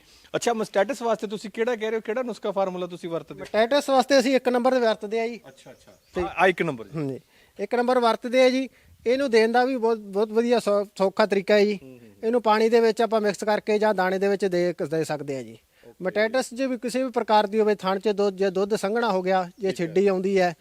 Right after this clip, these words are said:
Speaker 1: ਠੀਕ ਹੈ।
Speaker 2: ਜੇ ਜਾਂ ਥਣ 'ਚ ਸਖਤ ਪਣ ਆ ਗਿਆ,
Speaker 1: ਹੂੰ।
Speaker 2: ਇਹਦੇ ਨਾਲ ਹੀ ਆਪਾਂ ਇੱਕ ਅੱਠ ਨੰਬਰ ਤੇ ਅਠਾਈ ਨੰਬਰ ਇਹਨਾਂ ਦਾ ਪ੍ਰੋਜੈਕਟ ਆਉਂਦਾ ਹੈ,
Speaker 1: ਠੀਕ ਹੈ।
Speaker 2: ਉਹ ਨਾਲ ਚਾਲੂ ਕਰਕੇ ਉਹਨਾਂ ਨੂੰ ਦ-,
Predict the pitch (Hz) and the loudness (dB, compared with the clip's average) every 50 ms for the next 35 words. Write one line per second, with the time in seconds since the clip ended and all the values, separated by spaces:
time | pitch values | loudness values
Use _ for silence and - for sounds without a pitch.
0 | _ _ - 131 117 _ - 160 180 208 214 185 190 190 202 196 208 233 226 220 | _ _ -20 -20 -20 _ -8 -2 0 0 0 2 2 0 0 0 -4 -10 -14 -14
1 | 196 165 - _ _ _ - 175 180 190 214 196 - 220 220 220 208 185 _ _ | -14 -14 -16 _ _ _ -6 -4 -2 -2 -2 0 0 0 2 2 0 -2 _ _
2 | _ _ _ _ - - 185 185 - - 226 202 220 214 208 208 202 196 202 202 | _ _ _ _ -6 -2 -2 -2 0 -2 -2 0 0 0 2 0 0 2 2 0
3 | 190 - - _ - 135 131 247 247 254 285 262 240 226 233 240 247 247 247 240 | 0 -2 -8 _ -16 -6 2 2 2 4 4 2 4 4 4 4 4 4 2 2
4 | 233 - 247 240 233 226 - 240 240 240 214 208 202 - - 220 220 214 208 214 | 4 4 4 2 2 2 2 0 0 2 2 0 -2 0 -2 -4 -2 0 2 2
5 | 226 214 202 226 220 214 - 185 180 185 196 202 196 208 196 202 208 208 208 196 | 2 2 2 0 -2 0 0 0 0 0 0 0 0 0 0 0 0 0 0 0
6 | 202 175 185 170 180 180 - - 190 180 175 185 185 175 _ _ _ - - 139 | 0 -2 -2 -2 -2 -4 -4 -4 -6 -2 -2 -2 -2 -2 _ _ _ -20 -20 -16
7 | 123 - - 220 240 247 247 220 _ - 214 190 185 180 196 208 208 - 220 202 | -8 -2 2 4 4 4 4 2 _ -10 -4 -2 2 2 2 2 2 2 0 2
8 | 202 202 202 208 202 - - 208 202 196 202 214 220 214 202 185 208 196 | 2 2 2 2 0 0 0 0 0 0 0 0 -2 -2 -2 -4 -6 -8